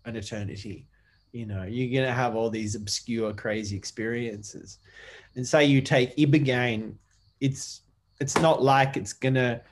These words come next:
you're not going to be traversing the dimensions like you are. You're not gonna have that potential to freely explore those dimensionalities when you take ibogaine.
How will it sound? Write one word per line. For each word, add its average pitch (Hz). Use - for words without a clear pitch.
you're 135
not 147
going 135
to 139
be 131
traversing 117
the 117
dimensions 113
like 107
you 117
are. 101
You're 127
not 127
gonna 127
have 123
that -
potential 120
to 117
freely 123
explore 113
those 113
dimensionalities 110
when 107
you 107
take 110
ibogaine. 110